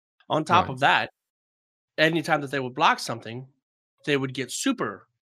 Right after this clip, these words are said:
Speaker 1: energy back, which means
Speaker 2: Right.
Speaker 1: that at, at, currently, right now, before this nerf happens, the Titan with anti-ace wards is the fastest way to get a super in Destiny two.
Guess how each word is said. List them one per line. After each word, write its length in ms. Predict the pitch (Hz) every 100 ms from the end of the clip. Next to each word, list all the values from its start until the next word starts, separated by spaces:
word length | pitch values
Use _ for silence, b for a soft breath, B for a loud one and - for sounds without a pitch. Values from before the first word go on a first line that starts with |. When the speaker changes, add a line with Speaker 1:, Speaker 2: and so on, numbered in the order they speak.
| _ _ -
Speaker 1:
energy 300 | 127 110 110
back, 320 | 104 85 _ _ _ _
which 260 | 190 170 180
means 300 | 175 170 -
Speaker 2:
Right. 0 |
Speaker 1:
that 260 | 135 135 B B _ _ _ _ _ -
at, 280 | 151 -
at, 380 | - 170 - 170
currently, 380 | - 233 220 165
right 260 | 139 165 240
now, 360 | 151 127 147 _ -
before 280 | 147 151 151
this 180 | 147 160
nerf 160 | 143
happens, 580 | 139 139 127 120 127 - _ _ 147
the 140 | 143
Titan 340 | 147 160 -
with 100 | 135 131
anti-ace 500 | 135 139 131 127 139
wards 420 | 139 123 123 - -
is 400 | 135 127 127 - _ _ _ _ _
the 260 | 139 190 180
fastest 640 | - 165 156 156 151 -
way 120 | 139 135
to 60 |
get 120 | 131 123
a 40 |
super 460 | - 123 117 110 - _ _ -
in 160 | 127
Destiny 380 | 123 117 117 113
two. 180 | 104